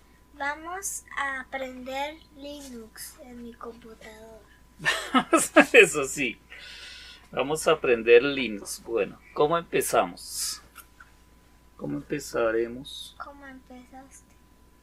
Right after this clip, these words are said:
Speaker 2: ¿Mm?
Speaker 1: Explicando Linux.
Speaker 2: ¿Cómo empezamos? No.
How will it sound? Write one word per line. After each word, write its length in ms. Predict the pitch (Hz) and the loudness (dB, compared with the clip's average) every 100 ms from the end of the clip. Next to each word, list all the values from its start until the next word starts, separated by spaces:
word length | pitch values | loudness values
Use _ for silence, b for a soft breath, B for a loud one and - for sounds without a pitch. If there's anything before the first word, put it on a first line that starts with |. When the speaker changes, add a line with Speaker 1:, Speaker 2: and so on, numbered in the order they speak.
| - - - - | -20 -20 -20 -18
Speaker 2:
¿Mm? 180 | 190 175 | -10 -6
Speaker 1:
Explicando 440 | 185 208 220 240 247 | -6 -6 -10 -16 -20
Linux. 1400 | 240 240 240 - - - - - - - - - - | -20 -20 -20 -20 -20 -20 -20 -20 -20 -20 -20 -20 -20
Speaker 2:
¿Cómo 260 | - 147 147 | -8 -6 -4
empezamos? 920 | 143 - 131 - 147 147 196 202 - | -6 -8 -8 -6 -4 -4 -4 -10 -10
No. 440 | 147 127 120 110 | -10 -8 -10 -12